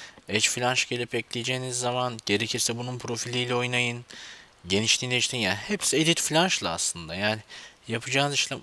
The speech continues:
o kadar basit ki tutun bu çizgileri çekiştirin. Nereden istiyorsanız oradan gelsin. Gelip karşı taraftaki çizgiyi tutup çekerseniz bu sefer yırtılmasıyla birlikte size sacı oluşturacaktır. Görüyor musunuz? Ve bu sacı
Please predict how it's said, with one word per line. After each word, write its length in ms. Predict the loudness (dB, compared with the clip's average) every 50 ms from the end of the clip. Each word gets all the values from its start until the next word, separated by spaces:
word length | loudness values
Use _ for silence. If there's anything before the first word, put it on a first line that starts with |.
| -8
o 80 | -10 -8
kadar 320 | -4 0 0 0 0 0
basit 300 | 0 -2 -2 -2 -4 -8
ki 100 | -12 -10
tutun 360 | -8 -8 -6 -4 -4 -4 -4
bu 40 | -4
çizgileri 420 | -4 -4 -4 -4 -4 -6 -8 -8 -4
çekiştirin. 600 | -4 -4 -2 0 0 0 0 0 -2 -4 -4 -6 -10 -4
Nereden 380 | 2 6 6 6 6 6 2 -2
istiyorsanız 580 | -2 -4 -4 -4 -6 -6 -6 -4 -4 -2 0
oradan 380 | 0 0 0 -2 -6 -10 -10 -10
gelsin. 400 | -10 -8 -6 -4 -4 -6 -6 -10 _ _ _ _ _ _ _ _ _ _ _ -20 -20 -20 -20 -18 -18 -18 -18 -20 -20 -20 -20 _ _ _ _ _ _ _ _ _ _ _ _ _ _ -16 -14 -10 -6 0
Gelip 360 | 4 4 4 4 4 0 0
karşı 280 | 2 4 6 6 6 4
taraftaki 420 | 4 4 2 2 0 -6 -6 -4
çizgiyi 320 | -2 0 0 0 -2 -4 -6
tutup 280 | -6 -8 -10 -6 -4
çekerseniz 760 | -4 -2 2 4 4 4 6 4 0 -2 -4 -4 -2 -2 -4 -2
bu 80 | -2 -2
sefer 340 | -2 0 0 0 0 0
yırtılmasıyla 800 | 2 2 0 0 2 0 -2 0 2 2 4 4 4 4 2 0 0
birlikte 320 | -4 -10 -10 -10 -6 -2
size 240 | 0 0 0 0 0
sacı 340 | 0 0 0 0 -4 -6 -6
oluşturacaktır. 720 | -6 -6 -6 -6 -6 -8 -10 -10 -12 -12 -12 -14 -14 -14 -10
Görüyor 260 | -8 -8 -8 -8 -8
musunuz? 480 | -8 -10 -12 -12 -14 -16 -18 -18 -18 -18 _ _ _ -20 -20 -20 -20 -20 -20 -20 -20 -20 -18 -20 -20 -20 -20 -20 -20 -20 _ _ _ _ _ _ _ _ -8
Ve 100 | -4 -2
bu 80 | 2
sacı 720 | 4 4 4 4 2 0 0 2 2 4 4 4 4 2